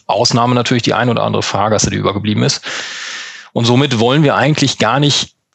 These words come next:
zu tief in den jetzt feuchten Boden eingreifen und dann noch irgendwelche Schmierschichten vielleicht in der Tiefe produzieren.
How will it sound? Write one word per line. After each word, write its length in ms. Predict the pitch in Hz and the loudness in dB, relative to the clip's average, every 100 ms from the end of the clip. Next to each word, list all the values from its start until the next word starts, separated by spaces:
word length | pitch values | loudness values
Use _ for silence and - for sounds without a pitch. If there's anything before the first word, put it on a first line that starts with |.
| - | -6
zu 180 | - 151 | 0 0
tief 300 | - 160 - | 2 2 2
in 120 | 147 | 2
den 340 | 139 131 117 - | 2 2 0 0
jetzt 320 | 160 127 - | 0 0 0
feuchten 480 | - 139 151 - 131 | 0 0 0 0 0
Boden 220 | 120 123 | 2 2
eingreifen 600 | 98 127 151 139 147 139 | 2 2 2 2 2 0
und 140 | 120 123 | 0 0
dann 80 | 120 | 0
noch 100 | 113 | 0
irgendwelche 400 | 131 135 117 107 | 0 0 0 0
Schmierschichten 760 | - 143 151 117 - - 117 | 2 2 2 0 0 0 -2
vielleicht 340 | - 117 113 127 | 0 0 0 0
in 60 | |
der 120 | 110 | 0
Tiefe 280 | - 160 - | 0 0 -2
produzieren. 580 | - 107 - 120 139 | -2 -2 0 0 0